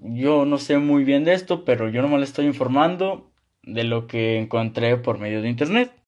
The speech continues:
Esta familia de virus afecta más que nada lo que viene siendo el aparato respiratorio, que es la nariz, los pulmones, la tráquea, el diafragma,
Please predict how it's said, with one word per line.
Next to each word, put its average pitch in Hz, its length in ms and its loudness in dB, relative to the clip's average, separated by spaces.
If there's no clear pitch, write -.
Esta 160 220 2
familia 160 360 4
de 135 100 4
virus 120 460 2
afecta 160 640 2
más 135 340 0
que 165 100 0
nada 151 200 0
lo 147 120 -2
que 123 100 -4
viene 113 200 -2
siendo 120 300 0
el 113 60 2
aparato 107 380 -4
respiratorio, 110 640 0
que 107 320 0
es 107 200 -6
la 113 360 2
nariz, 123 640 2
los 120 400 -2
pulmones, 113 800 0
la 117 280 -2
tráquea, 113 920 2
el 113 220 -4
diafragma, 113 1120 -2